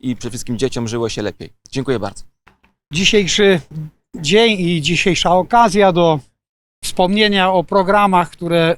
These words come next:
Speaker 2: rząd wciela w życie. To jest satysfakcja dla Prawa i Sprawiedliwości,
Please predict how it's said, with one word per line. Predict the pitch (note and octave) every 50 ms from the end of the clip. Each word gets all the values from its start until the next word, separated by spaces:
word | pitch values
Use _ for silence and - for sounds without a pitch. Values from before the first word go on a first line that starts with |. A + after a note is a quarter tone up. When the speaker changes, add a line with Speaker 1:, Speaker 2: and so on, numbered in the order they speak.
| -
Speaker 2:
rząd | E3+ D#3 D3+ F3+ F#3 F3+ D#3+ C#3+ _ - _ _ _ _ _ -
wciela | - - G#3 G#3 F#3+ E3+ D#3+ D#3 D3+ B2+ -
w | - D#3
życie. | E3 A3 G#3+ - - G3 F#3+ F#3 F#3 - _ _ _ _ _ _ _ _ _ _ _ _
To | - G#3
jest | G#3 G#3+ G#3 - -
satysfakcja | - G#3 F#3+ - A3 F#3+ - - F#3+ F#3 - - - G3+ F#3 F3+ E3+
dla | E3 E3 D#3+
Prawa | D3+ - F#3 F#3 F3 F#3
i | F3
Sprawiedliwości, | E3+ - - F3 E3 D#3 D3 D#3 D3+ F3+ G#3+ A3+ - - - - G3 G3 G3+